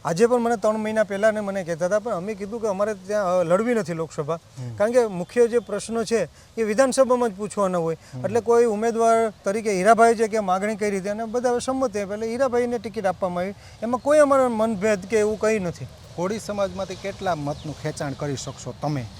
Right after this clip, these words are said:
Speaker 2: તમારા કોળી સમાજનું સમજવા માટે?
Speaker 1: આ કોઈ એક ફિક્સ દ-, સમાજની ચૂંટણી નથી.
Speaker 2: હમ.
Speaker 1: આ સમગ્ર સ-, સમાજ છે એ બધા હારે સંકળાયેલા છે. કારણ કે ખેતી છે
Speaker 2: હમ.
Speaker 1: તો કોઈ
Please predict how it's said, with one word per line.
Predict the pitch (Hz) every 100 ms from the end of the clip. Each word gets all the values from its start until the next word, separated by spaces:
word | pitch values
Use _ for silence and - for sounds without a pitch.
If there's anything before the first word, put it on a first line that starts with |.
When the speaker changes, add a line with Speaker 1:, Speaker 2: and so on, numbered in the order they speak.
| - -
Speaker 2:
તમારા | 131 127 -
કોળી | 165 147
સમાજનું | - 135 127 127 -
સમજવા | 208 139 123
માટે? | 117 123 - - - -
Speaker 1:
આ | 269
કોઈ | 277 302
એક | 302 -
ફિક્સ | - 226 -
દ-, | 180
સમાજની | 180 180 196 208 202 214 226 226 226 196
ચૂંટણી | 180 196 196
નથી. | 175 - 196
Speaker 2:
હમ. | 185 - 127 131 120
Speaker 1:
આ |
સમગ્ર | 190 175 202 202 214 220
સ-, | - 180 185 -
સમાજ | 185 208 190
છે | 214
એ | 214
બધા | 170 175 202
હારે | 202 202
સંકળાયેલા | - 185 196 202 202 196
છે. | 170
કારણ | 143 - - 185 208
કે | 220
ખેતી | - 208 247
છે | 208 202
Speaker 2:
હમ. | 135 - 135 131
Speaker 1:
તો |
કોઈ | 190 226 220 208